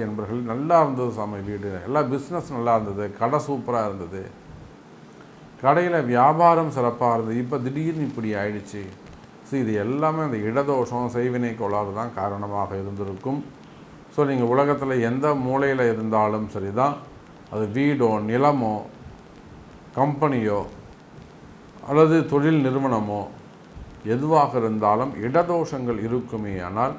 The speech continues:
அதெல்லாம் உடனடியா நிவர்த்தி பண்ணிக்கிறது, பரிகாரங்கள், யாகங்கள் செய்து கொள்வது, அந்த இடதோஷத்தை நிவர்த்தி செய்வது ரொம்ப ரொம்ப முக்கியம். அதுல அலட்சியமே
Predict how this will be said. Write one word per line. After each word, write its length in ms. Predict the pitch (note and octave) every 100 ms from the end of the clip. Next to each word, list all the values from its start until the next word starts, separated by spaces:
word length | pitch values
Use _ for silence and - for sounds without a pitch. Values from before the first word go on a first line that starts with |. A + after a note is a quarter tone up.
| - - - -
அதெல்லாம் 380 | E2+ G#2+ C#3 A#2+ G#2
உடனடியா 460 | A#2 B2 C3 D#3 D3+ A#2+
நிவர்த்தி 360 | C3+ D3 C#3+ A#2+
பண்ணிக்கிறது, 500 | A2 G#2 F#2+ F#2+ G#2+ C#3+ -
பரிகாரங்கள், 640 | A2+ A#2+ B2+ A#2+ G#2 G#2 G2+ G2+
யாகங்கள் 440 | B2 B2+ A#2 -
செய்து 200 | G2 G2
கொள்வது, 360 | F#2+ F2+ F2+ B2+ - - - - -
அந்த 140 | G#2+ A2 G#2+
இடதோஷத்தை 640 | A#2 D#3 E3+ D#3+ D3 B2+ B2+ A2+
நிவர்த்தி 320 | C3+ C3+ C3+ A#2
செய்வது 380 | A2 A#2+ C3+ B2
ரொம்ப 220 | C#3 D#3+ D3+
ரொம்ப 180 | C#3+ D3+ C#3
முக்கியம். 560 | C3 D3+ D3 C#3 D3 B2+ - - - - - - - - - - G2
அதுல 200 | G#2 F#2+
அலட்சியமே 500 | G#2 B2+ D3+ C#3 C#3